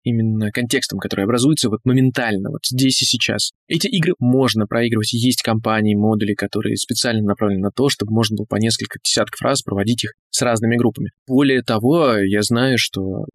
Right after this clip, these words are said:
есть лига Д Н Д в России, Adventures League, она так и называется, Лига Приключенцев. Там в одни и те же сюжеты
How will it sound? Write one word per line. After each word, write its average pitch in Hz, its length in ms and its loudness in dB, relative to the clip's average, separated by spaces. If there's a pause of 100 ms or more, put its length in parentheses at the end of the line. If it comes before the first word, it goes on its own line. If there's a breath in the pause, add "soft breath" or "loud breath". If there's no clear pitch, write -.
(120)
есть - 160 -8 (120)
лига 110 680 2
Д 110 140 0
Н 113 200 2
Д 110 160 0
в 90 40 -6
России, 190 680 0
Adventures 117 400 0
League, 110 160 0
она 101 80 -2
так - 140 -10
и - 20 -6
называется, 104 400 -4
Лига 113 140 -4
Приключенцев. - 480 -6 (200)
Там 151 280 2
в 127 80 2
одни 139 240 2
и 123 40 2
те 135 140 2
же 120 120 0
сюжеты 180 680 0